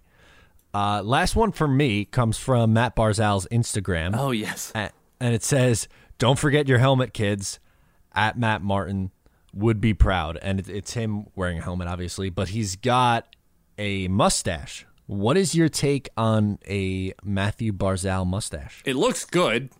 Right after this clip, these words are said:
Speaker 2: first off. Good job by him getting that on there. Uh, it's very full, and, uh, and it's, from what I can tell, it has volume. I, I can't get that much volume on mine, and I'm thirty-six years old. Um, but I assume it's a Halloween costume idea, although, like, where are you going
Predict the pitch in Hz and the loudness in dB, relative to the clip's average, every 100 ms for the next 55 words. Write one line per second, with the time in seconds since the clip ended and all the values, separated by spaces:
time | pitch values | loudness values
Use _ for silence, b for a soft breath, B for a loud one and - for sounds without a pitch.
0 | _ - 143 151 - 98 113 - 139 131 | _ -4 -2 0 -2 -4 -6 -4 -4 -2
1 | 180 147 107 117 113 107 107 101 98 110 | -2 0 0 0 -2 -2 -2 -4 -4 -4
2 | 107 98 98 B B B B B 113 110 | -4 -6 -8 B B B B B -2 0
3 | 107 120 117 131 151 - - - 147 127 | 0 -2 -2 0 0 0 -4 -2 2 2
4 | 107 110 110 107 104 101 101 107 117 131 | 0 -2 -2 -2 -2 -4 -4 -6 -6 -8
5 | - 147 131 135 127 120 113 143 123 110 | -4 -2 0 0 0 -2 -4 -2 0 0
6 | - B B B 117 139 120 113 139 131 | -4 B B B -4 -2 -4 -2 0 0
7 | 104 98 92 _ - - 120 123 147 147 | -2 -6 -10 _ -14 -6 -4 -2 -2 -2
8 | 131 127 120 117 120 117 120 120 110 104 | -2 -2 -4 -4 -4 -2 0 0 0 0
9 | 120 113 110 113 113 117 113 - 107 110 | 0 0 -2 -2 -2 -2 -2 -4 -6 -4
10 | 101 107 101 98 - B B B B - | -4 -2 -4 -6 -12 B B B B -4
11 | 113 110 110 104 101 120 117 120 117 _ | -2 0 0 -2 -8 -8 -4 -2 -4 _
12 | _ _ _ _ _ _ _ _ - 131 | _ _ _ _ _ _ _ _ -6 0
13 | 123 - 170 156 135 123 160 196 208 208 | 0 2 0 0 0 0 2 2 2 0
14 | 214 - 233 233 208 185 180 214 254 170 | 0 0 2 2 2 2 2 2 2 2
15 | 131 135 131 123 131 131 127 123 143 175 | 0 2 0 0 0 0 2 2 2 0